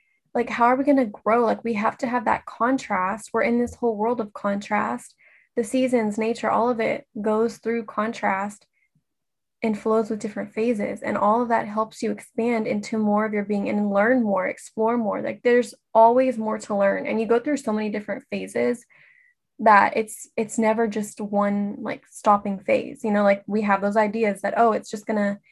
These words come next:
end up being this way, and then boom, there it is. That's our final destination. But there is no final destination. It's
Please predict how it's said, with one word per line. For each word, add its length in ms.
end 120
up 120
being 200
this 180
way, 240
and 140
then 200
boom, 400
there 160
it 80
is. 300
That's 280
our 160
final 240
destination. 720
But 140
there 160
is 180
no 160
final 240
destination. 580
It's 140